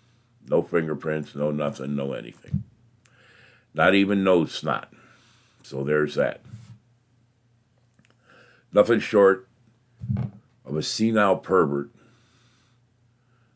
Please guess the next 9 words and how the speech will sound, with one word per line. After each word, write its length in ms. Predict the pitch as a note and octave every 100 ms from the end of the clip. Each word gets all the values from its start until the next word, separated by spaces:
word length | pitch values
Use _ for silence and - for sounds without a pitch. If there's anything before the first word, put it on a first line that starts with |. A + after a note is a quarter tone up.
| _ -
leading 320 | E2 G2+ F2
a 80 | D#2
one-man 600 | D#2 E2+ F2+ F2+ E2 E2+
crime 400 | - D2+ D2 B1
wave. 240 | A#1+ G#1 - _ _ _ _ _ _ _ _ _ _ _ _ _ _ _ _ _ _ _ _ _ _ _
And 100 | D2+
the 60 | E2+
ruling 320 | G2 D#3 D#3
class, 560 | - E2+ D#2+ F2 -